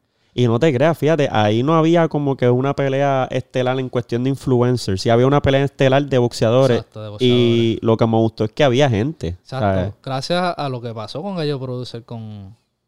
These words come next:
Speaker 2: con
Speaker 1: Sí, con,
Speaker 2: Samito
Speaker 1: con
Speaker 2: Santana,
Speaker 1: Samito.
Speaker 2: que es lo que atrajo el público. Y es lo que hace falta aquí.
Speaker 1: Full, full.
Speaker 2: Y la gente que vaya se lo va a disfrutar. Eso
Speaker 1: No, mano, la
Speaker 2: ténganlo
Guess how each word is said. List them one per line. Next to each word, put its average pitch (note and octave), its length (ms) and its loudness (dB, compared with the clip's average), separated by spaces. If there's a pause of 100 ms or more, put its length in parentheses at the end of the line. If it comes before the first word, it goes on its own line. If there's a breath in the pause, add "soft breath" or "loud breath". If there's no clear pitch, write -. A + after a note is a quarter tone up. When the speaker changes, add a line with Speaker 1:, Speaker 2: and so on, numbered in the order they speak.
(140)
Speaker 2:
con B2 160 -8
Speaker 1:
Sí, A#2+ 80 2
con, B2 160 0
Speaker 2:
Samito A2+ 180 0
Speaker 1:
con A2+ 120 0
Speaker 2:
Santana, G#2+ 340 0
Speaker 1:
Samito. A2+ 240 0
Speaker 2:
que A#2 100 -8
es A#2 60 -14
lo B2 140 -12
que B2 60 -10
atrajo A#2 460 -14
el A2+ 120 -16
público. C3 600 -14 (400 soft breath)
Y A#2+ 220 -8
es A#2+ 120 -6
lo C3+ 200 -8
que D#3+ 760 -2
hace C#3 240 -6
falta E3 320 -10
aquí. C#3+ 240 -14 (260)
Speaker 1:
Full, A#2+ 400 2 (120)
full. A2+ 300 -2
Speaker 2:
Y A#2+ 360 -6 (260)
la A2 140 -16
gente A#2 300 -14
que C3 80 -8
vaya C3 240 -8
se C3+ 100 -12
lo B2+ 60 -10
va B2+ 80 -12
a - 20 -12
disfrutar. A2+ 440 -14 (280)
Eso C3+ 180 -12
Speaker 1:
No, A#2 160 2
mano, C3 280 4
la F3 80 6
Speaker 2:
ténganlo D3+ 60 0